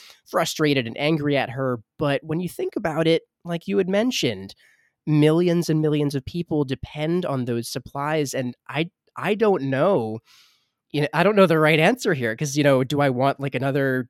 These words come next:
twenty million people gone in a second? Like, obviously, like, no. But then what that means, closing off that space for, for hundreds of planets and millions and probably billions of people, it was some,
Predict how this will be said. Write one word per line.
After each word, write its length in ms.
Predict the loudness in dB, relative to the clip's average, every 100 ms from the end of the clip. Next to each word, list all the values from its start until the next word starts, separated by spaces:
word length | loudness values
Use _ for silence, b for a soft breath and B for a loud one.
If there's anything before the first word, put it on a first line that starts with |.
| -12
twenty 360 | -10 -4 0 0
million 320 | 2 2 0
people 300 | -2 -4 -2
gone 300 | 0 0 2
in 100 | 0
a 40 | -2
second? 500 | -4 -6 -4 -4 -4
Like, 240 | -8 -10 -8
obviously, 520 | -4 -2 -4 -6 -10 -14 _ -12
like, 160 | -10
no. 380 | -4 0 0 -4 -14 b b b b -12
But 120 | -6
then 160 | -4
what 220 | -2 -2 -2
that 180 | -4 -2
means, 460 | -2 0 0 -2
closing 360 | -2 0 0 0
off 140 | -2
that 140 | -4 -6
space 420 | -4 -4 -4 -6
for, 360 | -4 -2 -2 -6 _ _
for 160 | -10 -6
hundreds 400 | -4 -4 -4 -8
of 100 | -8
planets 380 | -6 -6 -6 -6
and 120 | -4
millions 400 | -4 -4 -6 -8
and 200 | -10 -12 _ -12
probably 160 | -10
billions 600 | -8 -4 -2 0 -2 -4
of 140 | -10 -10
people, 500 | -10 -4 -2 -4 -8 b b b b b b b _ -10
it 200 | -6 -2
was 200 | -2 0
some, 240 | -2